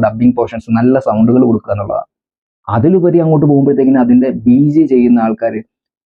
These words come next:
ഏത് സിറ്റുവേഷൻ ആണോ അതിനനുസരിച്ചിട്ട് ബി ജി ചെയ്യുക എന്നുള്ളതാണ്. ഒരു പോസ്റ്റർ ചെയ്യുന്നവനാണെങ്കിൽ തന്നെയും ആൾക്കാരെ അട്രാക്ട് ചെയ്യാൻ വേണ്ടിയിട്ട് ഏകദേശം അൻപതിനായിരം,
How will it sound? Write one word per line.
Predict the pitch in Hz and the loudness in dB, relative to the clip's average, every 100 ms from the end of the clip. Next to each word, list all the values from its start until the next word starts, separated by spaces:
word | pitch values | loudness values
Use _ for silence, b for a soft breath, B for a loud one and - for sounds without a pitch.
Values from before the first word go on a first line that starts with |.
| - 110 | -4 0
ഏത് | 127 170 180 | 2 0 0
സിറ്റുവേഷൻ | 170 151 147 143 131 | -2 0 0 0 0
ആണോ | 131 120 | 0 0
അതിനനുസരിച്ചിട്ട് | 127 120 113 123 120 120 117 | 0 2 0 2 2 2 2
ബി | 120 | 2
ജി | 139 123 | 2 0
ചെയ്യുക | 107 98 | 0 -4
എന്നുള്ളതാണ്. | - - - - _ _ _ _ _ _ _ - | -8 -10 -10 -12 _ _ _ _ _ _ _ -2
ഒരു | 165 175 | -2 0
പോസ്റ്റർ | 135 143 151 190 175 | 0 0 0 -2 0
ചെയ്യുന്നവനാണെങ്കിൽ | 156 151 147 135 131 131 127 | 0 2 2 2 0 2 2
തന്നെയും | 120 127 - 120 | 2 2 -2 -2
ആൾക്കാരെ | 123 127 135 135 120 | -2 0 -2 0 -4
അട്രാക്ട് | - 156 156 | -2 -2 0
ചെയ്യാൻ | 123 110 104 | 0 0 -2
വേണ്ടിയിട്ട് | 104 107 - _ _ _ _ _ _ _ _ - | -4 -4 -10 _ _ _ _ _ _ _ _ -4
ഏകദേശം | 120 135 147 139 | -2 0 0 0
അൻപതിനായിരം, | 135 139 143 139 | 2 2 2 2